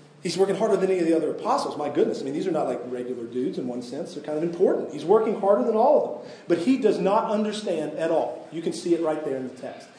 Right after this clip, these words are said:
He doesn't understand at all that he is the one who is decisively doing that. Not for one second does he think that. Of course he understands himself to be active.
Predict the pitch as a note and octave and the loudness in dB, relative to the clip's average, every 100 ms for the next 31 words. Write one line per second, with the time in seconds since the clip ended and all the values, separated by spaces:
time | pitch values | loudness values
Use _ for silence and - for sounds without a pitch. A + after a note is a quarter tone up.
0 | - - A#3+ B3 G#3+ G3 G3 F#3+ F#3+ E3+ | -16 -2 4 4 4 2 0 0 -2 0
1 | F3 E3+ C3+ C3 - E3+ D#3+ C#3+ C#3+ C3+ | 2 2 2 -2 -2 2 2 0 -4 -4
2 | C3+ C3+ C3 C3+ B2 B2 B2+ A#2+ A2 A2 | -6 -8 -8 -6 -6 -8 -8 -8 -12 -16
3 | - - - - _ - - - - F3 | -20 -20 -20 -20 _ -20 -20 -20 -6 -4
4 | F#3 G3 G#3 G#3 C#4 B3 - - C3 C#3+ | 0 0 0 0 0 -2 -6 -10 -8 -8
5 | C3 B2 - - - - - - - _ | -8 -8 -8 -10 -18 -20 -20 -20 -20 _
6 | _ - _ - G3 - D#4+ B3+ A3+ G3+ | _ -20 _ -6 0 4 4 4 4 2
7 | G#3+ F#3+ F#3 - F#3+ - E3+ E3 E3 - | 2 0 0 2 2 4 0 2 0 0
8 | C4+ E4 | -2 -2